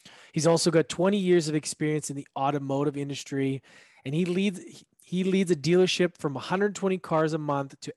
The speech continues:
eight hundred percent increase in sales in five years, becoming the second largest used car franchise in the country. His unique style makes him one of the most coveted G Ms in the business,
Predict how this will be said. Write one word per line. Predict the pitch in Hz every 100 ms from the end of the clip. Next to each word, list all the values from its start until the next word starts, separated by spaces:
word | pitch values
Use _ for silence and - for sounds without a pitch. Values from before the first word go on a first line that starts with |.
| -
eight | 196 208
hundred | - 175 175 156 143
percent | - 139 - 143 -
increase | 147 143 139 127
in | 131
sales | - 131 123 113
in | 113
five | - 117 113
years, | 107 104 98 - - - -
becoming | 147 - 175 170 160
the | 170
second | 175 - - 190 - 202 165
largest | 156 151 147 -
used | 143 135 131 - _
car | - 139 127
franchise | 120 123 120 113 117 107 101 - _ _ _ _ _ -
in | 170 160 131
the | 131
country. | - 131 107 98 - - -
His | - 170
unique | 156 165 185 -
style | - - 156 156 151
makes | 147 147 -
him | 151
one | 143
of | 139
the |
most | 139 135 131 -
coveted | - 165 160 151
G | 135 147
Ms | 139 131
in | 120
the |
business, | 110 156 151 151 147